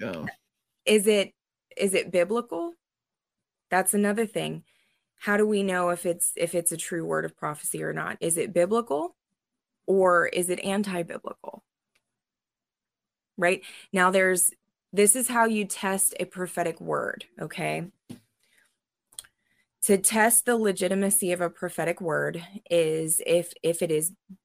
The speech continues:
Speaker 2: whether or not it is biblical, or it could be extra biblical, okay? Um, if it is anti-biblical, it's trash. Go ahead and throw it out.
Speaker 1: Mm-hmm.
Speaker 2: Like, if, if somebody, and I've heard of this happening, somebody, you're married,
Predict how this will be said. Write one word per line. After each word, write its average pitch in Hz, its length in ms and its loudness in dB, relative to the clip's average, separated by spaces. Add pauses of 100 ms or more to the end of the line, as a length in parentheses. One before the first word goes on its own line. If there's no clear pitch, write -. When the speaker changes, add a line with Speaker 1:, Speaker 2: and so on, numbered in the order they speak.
(580)
Speaker 2:
whether 180 320 2
or 180 60 2
not 160 200 2
it 160 120 -2
is 156 180 -4
biblical, 240 720 2 (180)
or 190 160 4
it 156 100 4
could 196 200 -4
be 202 200 -4
extra 165 380 -6
biblical, - 600 -12 (600)
okay? 160 460 -6 (560)
Um, 180 260 2
if 185 140 0
it 190 100 2
is 170 240 2
anti-biblical, 208 1120 -2
it's - 220 2
trash. - 540 0 (180)
Go 175 140 0
ahead 185 160 2
and 185 100 -4
throw 156 180 0
it - 60 -2
out. - 200 -8 (240)
Speaker 1:
Mm-hmm. 143 160 -2
Speaker 2:
Like, 190 260 4 (160)
if, 196 180 2 (100)
if 202 200 2
somebody, 254 520 2
and 180 120 2
I've 254 160 4
heard 196 200 -2
of 185 100 -4
this 165 180 -4
happening, 147 500 -6 (500)
somebody, 233 420 4
you're 220 220 4
married, 208 560 0